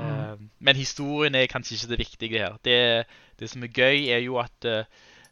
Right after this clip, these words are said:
Speaker 2: eh, du møter, hver gang du er på et brett, så springer du. For å sp-, for, for, for karakteren til å springe, så må du springe på stedet. Og hvis det kommer en stein i veien, så må du jo, eh, ikke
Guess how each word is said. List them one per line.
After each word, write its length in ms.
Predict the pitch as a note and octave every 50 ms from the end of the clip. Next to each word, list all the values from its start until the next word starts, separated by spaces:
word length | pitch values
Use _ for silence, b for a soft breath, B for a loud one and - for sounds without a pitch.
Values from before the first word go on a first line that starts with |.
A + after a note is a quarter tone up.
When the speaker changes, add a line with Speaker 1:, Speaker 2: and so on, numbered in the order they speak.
| b -
Speaker 2:
eh, 560 | - B2 A#2 A2+ A2+ A2 A2 A2+ A2 A2 A2 A2 G#2+ A2 A2 G#2+ A#2 A#2 - - - - - - - -
du 140 | - C3+ C3+
møter, 720 | C#3 B2+ A2+ G#2+ G2 _ A#2+ A#2 A#2 A#2 A2+ A2+ A#2 A#2+ - G2 A2 -
hver 140 | - C#3 C3+
gang 140 | C#3 C3+ C3
du 60 | B2 A#2+ A#2+
er 80 | A2 A#2
på 140 | - - A#2+
et 60 | A2 G#2
brett, 300 | - C#3 E3+ - - _ _ _
så 380 | - - - - C#3 B2 A#2+ A2
springer 640 | - - - - - C3 A#2+ A#2 A#2 B2+ C#3 D3+ E3+
du. 160 | F3+ G3+ A3
For 220 | - - C3+ A#2+
å 20 | -
sp-, 220 | - _ D#3 -
for, 220 | - - D3 D3+ C#3+
for, 160 | - - E3
for 160 | D#3 - E3+ E3
karakteren 400 | - F#3 F3+ - G3+ G3 G3 -
til 80 | G3+
å 60 | F#3+
springe, 260 | - - - F3 F3+ A3+
så 100 | - G#3
må 120 | F#3 E3+
du 40 | F3 -
springe 240 | - D#3 A#2+ G2+ G#2+
på 80 | A2
stedet. 320 | - - G#2 G#2 G2+ - - B B B B B B B B
Og 260 | - C#3 C#3 C3+ C3+ C3+
hvis 80 | C#3+ -
det 100 | - D3
kommer 220 | - C#3+ C3+ C3+
en 80 | C3 B2+
stein 320 | - - E3 E3+ F#3 G3 G3+
i 60 | G3+
veien, 240 | G3 G#3+ A#3+ B3 -
så 120 | - G#3 D#3
må 80 | C3 C3
du 60 | C#3 C#3+
jo, 80 | C3+ C3+ C3 C3 b b b b b b b b b b -
eh, 180 | - C3 C3 - C3
ikke 160 | - - G3+